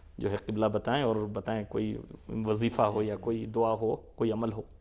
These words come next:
Speaker 2: دیکھیے،
Speaker 1: جی۔
Speaker 2: یہ جو فقہی مسائل کی دنیا ہے یا
Speaker 1: جی۔
Speaker 2: مثلاً عمل وغیرہ کی ضرورت نہیں ہے۔
Speaker 1: جی۔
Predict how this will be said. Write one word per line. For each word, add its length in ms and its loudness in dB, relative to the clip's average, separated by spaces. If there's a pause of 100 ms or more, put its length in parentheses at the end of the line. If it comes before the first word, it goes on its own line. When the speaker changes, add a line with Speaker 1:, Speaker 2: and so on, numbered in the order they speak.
(520)
Speaker 2:
دیکھیے، 540 -2
Speaker 1:
جی۔ 220 -2
Speaker 2:
یہ 80 6
جو 160 4
فقہی 360 2
مسائل 380 4
کی 140 -4
دنیا 440 -2
ہے 80 -2 (120)
یا 320 0
Speaker 1:
جی۔ 60 -6
Speaker 2:
مثلاً 360 -4
عمل 300 4
وغیرہ 200 2
کی 80 4
ضرورت 420 -2
نہیں 180 6
ہے۔ 180 -4 (120)
Speaker 1:
جی۔ 160 -6